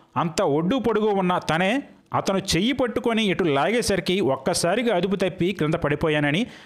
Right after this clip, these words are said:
ఆయన డెడికేషన్ అంత గొప్పగా ఉంటుందంటూ అప్పటి ఒక స్మృతిలా తలుచుకుంటూ, అది ఒక మధురమైన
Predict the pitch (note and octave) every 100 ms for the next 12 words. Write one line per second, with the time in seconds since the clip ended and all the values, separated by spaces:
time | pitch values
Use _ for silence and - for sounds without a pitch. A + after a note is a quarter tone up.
0 | - G2+ A#2+ F3 G3 B2+ D#3+ A#3+ C#4 B3+
1 | B3+ E3 E3 D3+ G#2+ C#3+ - A#3 G3+ F3+
2 | G3 F3+ E3+ D3+ E3+ A3+ D3+ C#3 F3+ F3+
3 | F3 E3 C#3+ D#3 E3 A#3 A#3 A3+ D#3 D#3+
4 | - F3+ E3 E3 D#3 - - - C#3 D#3+
5 | D#3 D#3 C3 B2 D#3+ A#3+ B3+ A#3+ A#3